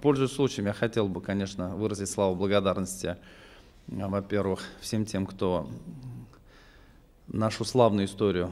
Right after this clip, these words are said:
Рубина создавал, э, и, э, я обязательно приглашу всех экс-президентов нашей футбольной команды. Мы обязательно посоветуемся, будет полная преемственность и традиций, и в том числе подбора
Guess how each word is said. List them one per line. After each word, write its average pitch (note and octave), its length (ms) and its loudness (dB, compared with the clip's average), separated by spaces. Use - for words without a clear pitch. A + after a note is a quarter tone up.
Рубина F#2+ 420 -2
создавал, A2+ 680 2
э, D2+ 520 -8
и, F#2+ 480 0
э, F2+ 420 -2
я G2 140 2
обязательно F#2+ 460 0
приглашу F#2+ 680 -2
всех - 360 0
экс-президентов A2 920 -2
нашей G2 560 -4
футбольной G#2 440 2
команды. F2 500 0
Мы F2 160 -2
обязательно F#2 400 2
посоветуемся, A2+ 880 0
будет F2+ 360 -4
полная F#2+ 340 0
преемственность G#2 880 0
и G2+ 100 -8
традиций, G#2+ 720 0
и F2 580 0
в - 60 -20
том F#2 160 -4
числе F#2+ 320 -4
подбора F2+ 500 0